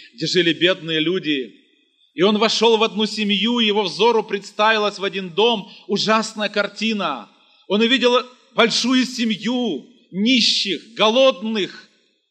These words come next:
раздетых детей и больную женщину. И он открыл свой бумажник, и он дал им деньги.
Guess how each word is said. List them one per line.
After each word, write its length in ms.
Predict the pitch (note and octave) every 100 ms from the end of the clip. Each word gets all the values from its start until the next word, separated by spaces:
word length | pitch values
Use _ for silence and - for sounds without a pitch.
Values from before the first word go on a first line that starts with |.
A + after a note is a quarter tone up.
| _ _ _ _ _ _ _ _ _ _ _ _ -
раздетых 760 | F#3+ G3+ - G#3+ A3+ A3+ E3
детей 720 | F3+ F3+ F#3+ G#3 F#3 A2 - _ _ _
и 80 | F3+
больную 480 | E3+ E3 F3+ F#3+ E3
женщину. 800 | - F#3 F3 - D#3+ C3+ A#2 - _ _ _ _ _ _ _ _ -
И 80 |
он 240 | D#3+ E3+ E3
открыл 760 | D#3 - D#3 F#3+ F#3 E3+ C3 _ _ _ _ _
свой 280 | - D3+ D#3+
бумажник, 720 | D3+ D3 D#3 D#3+ D3 D3 C#3+
и 60 | D3
он 220 | C#3 B2
дал 200 | D3+ D3+
им 180 | C3+ C3
деньги. 640 | C3+ D3 C#3 A#2 G#2 E2+